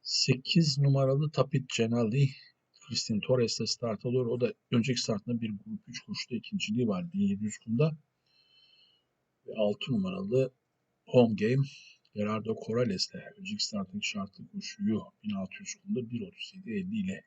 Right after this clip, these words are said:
kazanmış sürpriz bir şekilde on bir boy farkla. Bütçeniz müsaitse bir numaralı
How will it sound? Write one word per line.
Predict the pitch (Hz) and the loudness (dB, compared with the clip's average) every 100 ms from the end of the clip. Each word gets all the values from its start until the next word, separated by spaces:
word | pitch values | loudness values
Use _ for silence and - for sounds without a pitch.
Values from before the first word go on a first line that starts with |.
| _ | _
kazanmış | 190 196 202 202 | -12 -8 -6 -4
sürpriz | - - _ 202 | -6 -8 _ -10
bir | 190 | -4
şekilde | - - 208 - | -6 -6 -14 -6
on | 107 117 107 | -2 -2 -2
bir | 104 110 | -4 -6
boy | 113 127 - | -6 -4 -2
farkla. | 101 - 98 - _ _ _ _ _ _ _ _ _ _ _ _ _ 135 | -2 -4 -18 -18 _ _ _ _ _ _ _ _ _ _ _ _ _ -12
Bütçeniz | 127 123 107 117 | -6 -2 0 0
müsaitse | 120 113 104 - 123 127 | 0 0 -4 -2 -2 0
bir | 135 120 | 2 2
numaralı | 101 92 95 98 139 143 | 2 0 -2 0 4 4